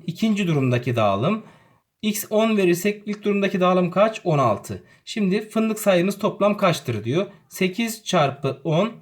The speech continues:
Herhangi birinden bulabiliriz. Fark etmez. Beş çarpı on altı da seksendir. Sekiz çarpı on da seksendir. Eşittir seksen. Yani toplam seksen tane fındığımız varmış.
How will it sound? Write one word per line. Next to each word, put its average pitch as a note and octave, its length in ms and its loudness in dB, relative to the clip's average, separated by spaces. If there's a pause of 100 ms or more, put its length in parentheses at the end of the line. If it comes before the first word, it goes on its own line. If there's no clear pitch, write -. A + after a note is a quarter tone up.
(540)
Herhangi G3+ 480 2
birinden E3 400 2
bulabiliriz. C3 400 0
Fark F3 220 0
etmez. B2 300 -2 (160)
Beş G3 280 2
çarpı D3 320 0
on C#3+ 60 2
altı E3+ 260 0
da D3 80 0
seksendir. C3 480 -2
Sekiz G#3 380 -8
çarpı D3 240 -2
on D3 120 -2
da A2 80 -2
seksendir. A2+ 460 -6
Eşittir E3 380 -4
seksen. A#2+ 460 -6 (380)
Yani F3 420 0 (140)
toplam C#3 380 -4
seksen F3 400 -2
tane A#2+ 260 -2
fındığımız C#3+ 580 -2
varmış. F#2 340 -4